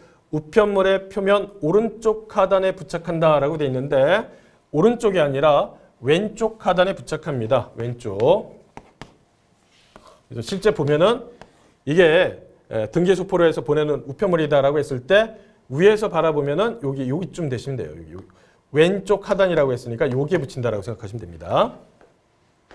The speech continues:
따라서 가장 옳지 않은 것을 고른다라고 하면 동그라미 사 번이 되겠죠. 우편물 표면 왼쪽 하단에 부착한다라고 돼 있어요.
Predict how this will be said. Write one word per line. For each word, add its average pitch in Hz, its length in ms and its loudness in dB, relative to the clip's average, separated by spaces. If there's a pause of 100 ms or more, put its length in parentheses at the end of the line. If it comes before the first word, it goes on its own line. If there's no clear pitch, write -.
(1400)
따라서 180 420 2
가장 175 280 -2
옳지 151 220 -2
않은 175 120 0
것을 160 200 -2
고른다라고 151 520 0
하면 151 480 0
동그라미 143 680 0 (240)
사 131 300 -2
번이 151 240 2
되겠죠. 135 680 0 (320)
우편물 165 440 0
표면 180 520 0
왼쪽 202 800 0
하단에 160 500 0
부착한다라고 131 840 -2
돼 101 60 -8
있어요. 117 540 -2